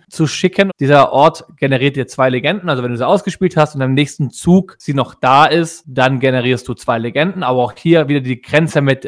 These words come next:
äh, der sechs Willenskraft für Maui, aber der F-, Effekt ist ganz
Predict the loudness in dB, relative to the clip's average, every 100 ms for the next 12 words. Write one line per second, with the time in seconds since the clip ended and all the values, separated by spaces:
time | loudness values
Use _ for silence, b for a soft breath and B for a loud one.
0 | -4 -4 -2 -2 -4 0 0 0 0 0
1 | 0 0 -2 2 2 2 0 b b b
2 | b _ 2 4 4 0 -2 -4 -2 -2
3 | -6 -8 -4 -4 -4